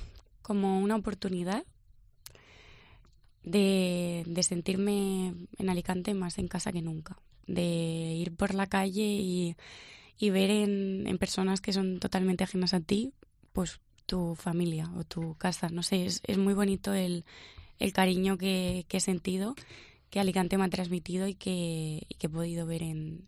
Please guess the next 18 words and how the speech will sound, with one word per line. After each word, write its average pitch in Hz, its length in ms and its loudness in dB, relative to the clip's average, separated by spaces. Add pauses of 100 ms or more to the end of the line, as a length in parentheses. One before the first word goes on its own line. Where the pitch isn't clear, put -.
en 175 160 -6
las 165 140 -4
miradas, 165 340 -4
en, 180 200 0 (300)
en 185 160 -4
actos 214 380 -4 (600)
tan 220 160 4
especiales 190 420 0
como 196 160 -2
puede 185 160 -2
ser 180 180 -6
la, 165 460 -4
la 165 140 -8
gala 160 180 -8
de 160 80 -10
candidatas, 160 460 -8
por - 120 -12
ejemplo. 160 540 -6